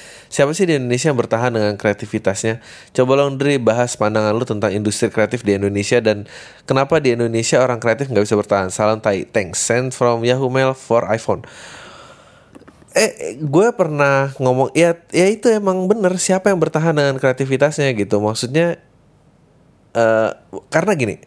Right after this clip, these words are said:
statement gue nih, gue pernah ngebahas ini sama teman gue sampai berdebat panjang lebar. Eh, dia waktu itu berpendapat tentang, ya kalau orang-orang buruh bisa,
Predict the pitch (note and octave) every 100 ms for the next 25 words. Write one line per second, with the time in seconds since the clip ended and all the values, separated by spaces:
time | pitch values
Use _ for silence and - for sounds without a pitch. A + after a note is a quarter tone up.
0 | _ _ - E3+ E3+ F3 F3 F#3 B2 B2
1 | F3 F#3 D3+ D#3 D#3+ D3 A#2+ A2+ A#2+ B2+
2 | C#3 B2+ A2+ G#2+ G#2 A#2 A#2+ A2 F#2+ G2
3 | F#2 G2+ - G2 G2+ F#2 F#2+ G2+ G2+ -
4 | - - _ _ _ - - F#2+ G2+ F#2+
5 | F#2+ F#2+ G#2+ A2 A2 A2 B2 A2+ G2+ G#2
6 | G2+ A2 A2+ G#2 G#2 A2 - - - -
7 | - - G3+ G#3+ F#3 E3+ D#3+ D#3 D#3 D3
8 | D3+ E3+ D3+ B2+ C3 D#3 B2 A#2+